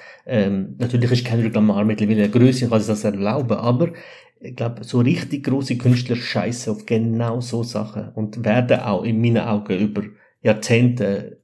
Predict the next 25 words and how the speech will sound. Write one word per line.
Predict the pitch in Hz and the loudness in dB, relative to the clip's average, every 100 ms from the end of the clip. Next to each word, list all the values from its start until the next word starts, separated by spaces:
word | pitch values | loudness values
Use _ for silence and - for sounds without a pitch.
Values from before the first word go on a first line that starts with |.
| _ | _
unvergessen | - 120 127 117 107 - 107 | -2 0 2 2 2 0 -2
bleiben. | 104 98 | -2 -2
Und | 98 98 | -4 -6
Squid | - 123 120 | 0 0 2
Games | 110 104 - | -2 -2 -4
wird | 110 | -2
man | 104 | -2
in | 98 | -2
zehn | - 101 104 | -6 -2 0
Jahren | 98 98 | 0 -2
nicht | 98 | -6
mehr, | 98 | -8
wird | 110 101 | -10 -8
man | 101 | -6
sagen, | 101 | -2
wie | 120 | 0
das | 120 120 | 0 0
nochmal | 123 117 | 0 0
wieder | 117 | 0
geheißen, | - 110 104 - | -2 -6 -6 -8
das | - - - | -16 -18 -12
Takeshis | 120 113 110 107 - | -8 -6 -4 -6 -6
Castle | - - 110 104 | -2 -2 -2 -6
für | - 107 | -6 -6
Army, | 104 101 101 | -6 -6 -8